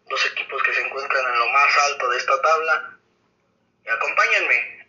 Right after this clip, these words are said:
esto se pondrá muy interesante. Empieza a rodar el balón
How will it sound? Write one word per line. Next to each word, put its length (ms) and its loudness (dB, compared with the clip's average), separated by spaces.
esto 180 -6
se 140 -2
pondrá 320 2
muy 120 0
interesante. 880 -2
Empieza 520 2
a 60 4
rodar 240 4
el 80 2
balón 520 0